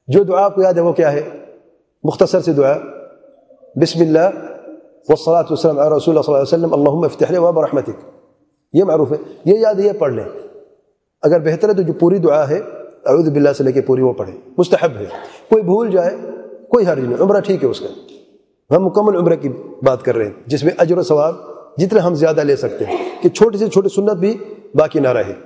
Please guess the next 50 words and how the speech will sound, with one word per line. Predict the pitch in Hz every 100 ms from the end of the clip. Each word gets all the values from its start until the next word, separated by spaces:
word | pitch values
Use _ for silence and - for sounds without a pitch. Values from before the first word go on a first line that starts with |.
| - _ _ _ 120
دائیں | 147 180
پاؤں | 180 160
آگے | 160
کرتے | 156 139
دعا | 139 139
پڑھتے | 151 151 127
ہوئے | 135 143 - - -
ہم | 147
آگے | 139 131
بڑھتے | 123 143
رہیں | 143 123 123
گے۔ | 135 - - - _ _
اچھا، | - - 110 - - _
جب | 117 113 196 208 - 180
ہم | 185
مطاف | 170 180 180 180
پہ | 175
پہنچیں | 139 127 127 98
گے | - - - - _ - - _ _ _ _ _ _ -
الگ | 208 254 190
سے | 214
نیت | 220 233
طواف | 196 196 196
کی | 202
نہیں | 214
کرنی۔ | 160 135 113
بعض | 110 185 196
لوگ | 202
دوبارہ | 180 147 156 190
سے | 208 208
طواف | 196 202 202
کی | 180
نیت | 190 185
کرتے | 156 -
ہیں، | 120
غلط | 139 151 -
ہے۔ | - - _ _ _ _ -
نیت | 185 233
ہم | 226
کر | 240
چکے | 247 208 170
ہیں | 165
عمرے | 165 151
کی، | 156 -
اس | 175 139
میں | 185
طواف | 147 156
بھی | 160 180
حصہ | 190
ہے۔ | 220